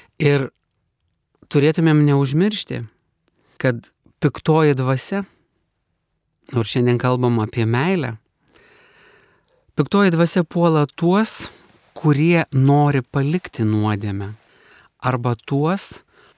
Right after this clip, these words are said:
kurie siekia šventumo. Tie, kurie yra nuodėmėje, na, piktoji dvasia juos turi ir nėra tokio didelio poreikio gundyti tą žmogų, jau jisai ir taip daro kažką,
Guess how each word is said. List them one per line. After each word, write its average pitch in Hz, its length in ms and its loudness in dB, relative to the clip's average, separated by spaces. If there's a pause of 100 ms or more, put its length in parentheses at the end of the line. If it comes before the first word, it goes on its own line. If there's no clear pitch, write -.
kurie 127 480 0 (260)
siekia 120 540 -2
šventumo. 113 760 -2 (1200)
Tie, 139 160 4
kurie 139 340 2
yra 139 220 2
nuodėmėje, 151 800 2 (480)
na, 127 300 -2 (120)
piktoji 123 460 0
dvasia 123 340 -2
juos 123 380 -2
turi 147 320 -2 (260)
ir 123 300 -2
nėra 123 460 2
tokio 123 360 -2
didelio 123 500 0 (440)
poreikio 123 640 0 (920)
gundyti 139 600 2
tą 107 200 -6
žmogų, 107 460 -4
jau 107 140 -2
jisai 135 280 0
ir 127 120 -6
taip 170 280 0
daro 113 320 -6
kažką, 104 400 -10